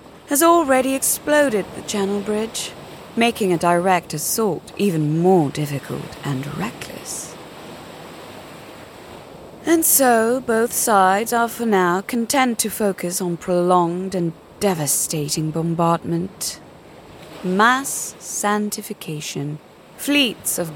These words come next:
god rockets spiraling up into the sky along the length of the coast. This is the sort of thing that can appear in newspapers, and which we can all feel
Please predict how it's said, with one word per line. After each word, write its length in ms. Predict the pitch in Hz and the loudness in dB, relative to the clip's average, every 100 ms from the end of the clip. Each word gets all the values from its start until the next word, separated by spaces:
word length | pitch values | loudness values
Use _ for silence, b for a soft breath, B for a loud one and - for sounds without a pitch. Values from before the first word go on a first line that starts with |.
| - | -2
god 340 | 208 190 170 156 | 4 4 4 0
rockets 480 | 151 - 135 - | -4 -4 -10 -6
spiraling 720 | - - - 220 226 226 220 208 | -4 -4 2 4 4 0 -4 -2
up 180 | 208 - | -4 -4
into 220 | 202 214 | -6 -6
the 80 | 190 | -6
sky 680 | - - 240 240 240 226 226 - - - - - - - - | -4 -2 2 4 4 0 -4 -12 -18 -18 -20 -20 -18 -18 -4
along 280 | 254 277 269 | 0 2 4
the 80 | 269 | 4
length 360 | 277 277 269 | 2 0 -2
of 140 | 262 254 | -6 -8
the 60 | |
coast. 680 | 240 - 277 202 - - - - - - - - - - - - - - - - - - | -10 -6 -6 -6 -8 -10 -12 -16 -20 -20 -20 -20 -20 -20 -20 -20 -20 -20 -20 -20 -20 -8
This 480 | - 214 160 233 - | 0 2 2 -2 -4
is 80 | 220 | 0
the 100 | 226 | 2
sort 300 | 226 233 214 | 4 4 4
of 80 | 214 | -2
thing 320 | - 254 277 | 0 0 0
that 100 | 220 | 0
can 140 | 214 | 0
appear 280 | 208 - 240 | 0 2 2
in 120 | 254 | 2
newspapers, 840 | 269 339 - - 180 151 - 147 147 - - - | 2 2 -2 -6 -4 -4 -4 -4 -4 -10 -6 0
and 200 | 240 226 | 2 2
which 240 | 226 - | 0 -2
we 120 | 226 | -4
can 260 | 214 202 190 - | -2 -2 -4 -2
all 360 | 226 277 349 | 0 2 0
feel 760 | 415 - - - 220 196 180 190 | -4 -10 -14 -4 0 0 0 -4